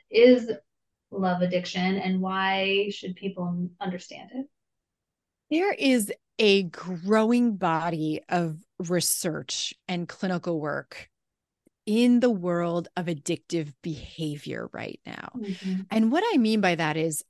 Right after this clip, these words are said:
Speaker 2: oftentimes when we use the word addiction or when people hear the word addiction, they think of drugs and alcohol immediately, which
Speaker 1: Mm-hmm.
Speaker 2: makes a lot of sense because that's usually the realm that we have used that verb word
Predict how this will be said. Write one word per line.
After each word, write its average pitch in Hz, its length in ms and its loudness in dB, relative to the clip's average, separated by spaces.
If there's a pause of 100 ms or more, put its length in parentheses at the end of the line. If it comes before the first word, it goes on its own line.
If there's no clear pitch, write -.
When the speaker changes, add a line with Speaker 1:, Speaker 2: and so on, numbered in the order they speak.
Speaker 2:
oftentimes 233 720 -2
when 185 120 -4
we 170 80 -4
use 175 420 -2
the 185 100 -2
word 165 220 -4
addiction 165 440 -6
or 170 60 -6
when 170 240 -6 (180)
people 190 220 -6
hear 185 320 -2
the 180 100 -2
word 160 160 -4
addiction, 156 380 -6
they 160 100 -6
think 180 240 -8
of 156 140 -6
drugs 160 340 -6
and 160 80 -4
alcohol 151 480 -6
immediately, 147 680 -6 (320)
which 202 140 0
Speaker 1:
Mm-hmm. 208 120 -4
Speaker 2:
makes 208 220 -2
a 185 40 0
lot 156 200 -2
of 147 80 -4
sense - 400 -6
because 170 240 -4
that's 165 260 -4
usually 170 380 -2
the 156 200 -6
realm 151 280 -8
that - 160 -8
we 165 120 -6
have 143 220 -8
used 160 600 -4 (100)
that 160 280 -2 (120)
verb 160 640 -8
word 165 540 -8